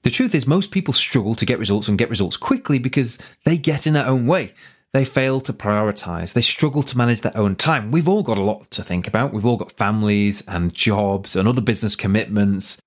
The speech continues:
And there's a lot to get our heads around when it comes to actually building a property business in the first place.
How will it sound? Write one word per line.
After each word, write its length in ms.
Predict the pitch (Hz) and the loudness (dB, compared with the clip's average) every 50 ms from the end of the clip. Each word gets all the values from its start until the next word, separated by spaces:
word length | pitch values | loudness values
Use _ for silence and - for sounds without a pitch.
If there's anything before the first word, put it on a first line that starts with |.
| _ _ _ _ - 123 | _ _ _ _ -4 -2
And 160 | 135 143 143 | 0 0 0
there's 120 | 143 135 | 0 0
a 40 | 135 | 0
lot 300 | 123 123 143 180 190 - | 0 2 2 0 0 -2
to 80 | - 131 | -4 -4
get 100 | 143 131 | -2 -2
our 80 | 123 | 0
heads 200 | 113 123 120 120 | 0 -2 -2 0
around 200 | 117 110 110 110 | 0 0 2 2
when 100 | 117 127 | 0 0
it 100 | 127 - | -2 -2
comes 240 | - - 117 117 110 | 0 0 0 2 2
to 100 | - - | 0 -2
actually 180 | - - 123 113 | 0 0 0 0
building 320 | 101 113 113 110 110 104 | 2 2 2 2 0 -2
a 40 | 98 | -4
property 260 | - 110 101 - - | -4 -6 -6 -6 -4
business 340 | - 107 95 95 98 - - | -2 -2 0 0 -2 -4 -4
in 180 | - - 101 90 | -2 -2 -2 0
the 80 | 90 85 | -2 -2
first 420 | - - - 139 143 120 - - | -2 0 0 0 0 0 -4 -10
place. 460 | - - 69 - - - - - - | -18 -20 -18 -16 -12 -10 -10 -10 -12